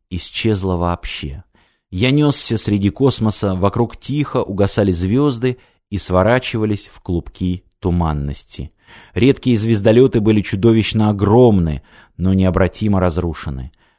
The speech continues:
Потом Вселенная начала сворачиваться в точку, и я положил руку на клавишу стартера.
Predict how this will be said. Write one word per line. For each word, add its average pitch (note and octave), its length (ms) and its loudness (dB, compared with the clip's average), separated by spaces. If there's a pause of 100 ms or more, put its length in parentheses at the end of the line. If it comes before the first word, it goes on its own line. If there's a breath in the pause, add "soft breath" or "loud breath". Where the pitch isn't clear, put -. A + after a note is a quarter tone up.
(120)
Потом D#3+ 340 0
Вселенная C3 720 2
начала G#2 360 0
сворачиваться F#2+ 760 -2
в - 100 -16
точку, C3 640 -6 (120)
и F2 80 -8
я G2 240 0
положил E2+ 540 -2
руку G#2+ 540 -6
на D2+ 140 -8
клавишу D#2+ 560 -4
стартера. D2 720 -8